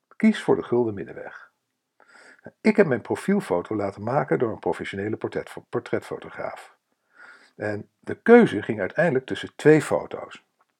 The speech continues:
Nou, in de, eh, blogpost heb ik ze, kun je ze zien, daar, eh, heb, heb ik ze naast elkaar gezet met een test. Een test die ik heb gedaan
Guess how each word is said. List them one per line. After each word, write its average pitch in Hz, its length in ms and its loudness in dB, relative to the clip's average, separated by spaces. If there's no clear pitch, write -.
Nou, - 140 -14
in 101 160 -8
de, 78 200 -8
eh, - 200 -14
blogpost 87 640 2
heb - 200 -6
ik 92 120 -8
ze, 90 320 -6
kun 120 140 0
je 113 60 0
ze - 120 -8
zien, 131 240 -2
daar, 90 360 -6
eh, 85 340 -10
heb, 98 220 -12
heb - 220 -10
ik - 160 -12
ze - 240 -12
naast 117 220 -4
elkaar 143 240 2
gezet 135 300 -2
met 123 160 -4
een 113 200 -8
test. - 280 6
Een - 80 -20
test - 220 0
die 139 100 0
ik 135 80 -4
heb 127 120 -2
gedaan 113 420 0